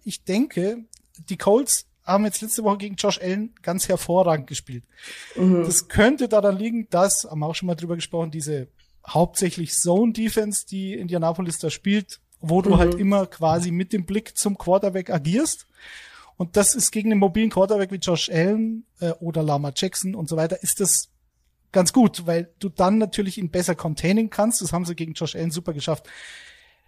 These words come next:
Speaker 1: Gegen Tom Brady, äh, besteht die Gefahr nicht, dass du ihn containen musst. Da musst du eher gucken, dass du ihn aus der Pocket rausbekommst.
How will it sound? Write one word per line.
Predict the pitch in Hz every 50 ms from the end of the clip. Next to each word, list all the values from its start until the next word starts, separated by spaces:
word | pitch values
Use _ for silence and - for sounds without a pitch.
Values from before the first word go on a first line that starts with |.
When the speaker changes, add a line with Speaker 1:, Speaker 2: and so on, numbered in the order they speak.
| _ _ -
Speaker 1:
Gegen | - 190 196 190
Tom | - 196 202
Brady, | 180 185 185 214 226 233 233 254 262 - _
äh, | 233 226 208 202 208
besteht | 208 185 196 - - 208 196 -
die | 220 208
Gefahr | 220 190 - 196 165 170
nicht, | 175 208 254 - - - - - - _ _ _ _ _ -
dass | 190 185 185 -
du | 226
ihn | 202 190 170
containen | - 196 185 160 196 190 214 214 208 180
musst. | 170 196 214 - - -
Da | 180 175
musst | 185 214 - -
du | 220 233
eher | 175 180 190 190
gucken, | - - 214 214 208 180
dass | 175 165 -
du | - 202
ihn | 180 175 185 226 - _ _ -
aus | - 175 165
der | - 180 165
Pocket | - 180 175 - 165 143 147
rausbekommst. | 147 156 190 208 185 - - - _ - 139 - 127 123 113 117 - - _ _